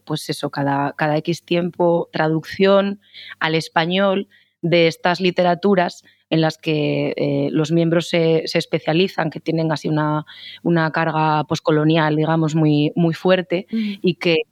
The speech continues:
Speaker 1: em, y que tratan de visibilizar, pues, para ese público lector en, en español, como comentaba Cristina. Entonces sí que, eh, ti-, es una iniciativa un poco recurrente que llevan haciendo cada, cada ciertos periodos de tiempo.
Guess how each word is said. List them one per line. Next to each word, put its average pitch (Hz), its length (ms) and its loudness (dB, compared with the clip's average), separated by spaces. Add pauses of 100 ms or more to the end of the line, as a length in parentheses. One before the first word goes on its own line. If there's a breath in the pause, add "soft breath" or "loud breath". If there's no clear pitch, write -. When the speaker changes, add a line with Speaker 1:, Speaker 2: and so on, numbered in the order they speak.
Speaker 1:
em, 147 400 0 (280)
y 180 100 2
que 151 280 0
tratan 160 300 -2
de 175 80 2
visibilizar, 170 720 0
pues, - 160 -4
para 147 220 0
ese 156 180 -6
público 160 360 0
lector 160 380 0
en, 147 400 0
en 160 140 0
español, 143 480 0
como 139 240 -2
comentaba 147 500 -2
Cristina. 143 580 -6
Entonces 156 320 -2
sí 156 100 -4
que, 160 460 0 (500 loud breath)
eh, 160 240 0
ti-, 170 140 0
es - 140 -4
una 175 140 2
iniciativa 175 540 0
un 165 80 -4
poco 180 400 0
recurrente 165 640 -2
que 160 80 -4
llevan 147 280 0
haciendo 151 420 -2
cada, 147 520 -4 (460 soft breath)
cada 147 220 -2
ciertos 151 300 -6
periodos 165 340 0
de 160 100 0
tiempo. 156 440 -2